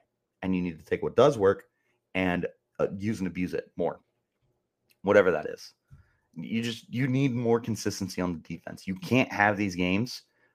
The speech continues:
where you look great and then you look terrible. And it has nothing to do with level of competition, 'cause you looked really good against Oklahoma State and you looked awful against Eastern Michigan.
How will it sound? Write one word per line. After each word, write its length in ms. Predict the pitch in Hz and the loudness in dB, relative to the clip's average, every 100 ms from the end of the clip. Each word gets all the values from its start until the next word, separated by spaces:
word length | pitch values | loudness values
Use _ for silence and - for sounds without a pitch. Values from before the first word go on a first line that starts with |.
| _ | _
where 260 | 95 101 95 | 6 8 8
you 160 | 85 | 6
look 200 | 95 98 | 4 4
great 260 | - 98 104 | 8 8 8
and 120 | 95 | 4
then 100 | 95 | 2
you 100 | 90 | 0
look 160 | 85 - | -2 -2
terrible. 440 | 80 76 - - _ _ - | -2 -2 -6 -14 _ _ 2
And 80 | 113 | 4
it 40 | |
has 120 | 104 | 4
nothing 280 | 107 120 117 | 4 6 6
to 60 | 104 | 4
do 180 | 117 | 4
with 80 | 101 | 4
level 240 | 95 90 92 | 4 4 2
of 60 | |
competition, 580 | - 82 - 87 - - _ _ _ _ - | 2 0 0 -4 -4 -14 _ _ _ _ -10
'cause 160 | 95 | -8
you 120 | 90 85 | -6 -4
looked 420 | 95 120 120 - _ _ - | 6 6 6 -14 _ _ -12
really 480 | 92 101 147 180 143 | -6 6 10 10 10
good 180 | 151 | 8
against 240 | 131 117 - | 8 4 2
Oklahoma 400 | 104 104 101 92 | -2 0 0 -2
State 420 | - 107 85 _ _ _ _ _ _ _ _ - | 6 6 6 _ _ _ _ _ _ _ _ -2
and 160 | 120 110 | 0 2
you 100 | 107 | 6
looked 240 | 101 - - - | 6 6 -6 6
awful 360 | 123 113 98 95 | 6 6 4 0
against 280 | 90 - | -2 -4
Eastern 260 | 101 - 90 | -10 -6 -4
Michigan. 460 | 82 - 78 80 | -4 -6 -10 -12